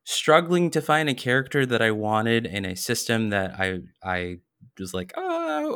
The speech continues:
okay." But then, you know, I get really into this one thing, and, and I, l-,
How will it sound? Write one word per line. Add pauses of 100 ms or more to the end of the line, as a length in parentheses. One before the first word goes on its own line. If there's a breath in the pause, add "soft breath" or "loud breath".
okay." (380 loud breath)
But
then,
you
know,
I
get
really
into
this
one
thing,
and, (240)
and
I, (400 soft breath)
l-,